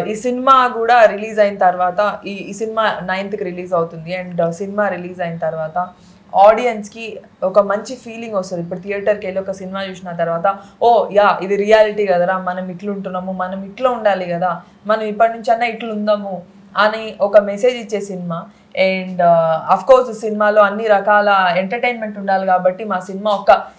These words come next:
message oriented లెక్కనే కాకుండా, ఆ,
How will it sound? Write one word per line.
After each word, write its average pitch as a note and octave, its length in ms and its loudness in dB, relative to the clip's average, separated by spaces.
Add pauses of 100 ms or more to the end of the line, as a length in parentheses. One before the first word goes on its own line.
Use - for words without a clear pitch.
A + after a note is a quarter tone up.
(100)
message B3+ 360 4
oriented A#3 560 2
లెక్కనే G#3 420 2
కాకుండా, F#3+ 540 0 (380)
ఆ, F#3 400 8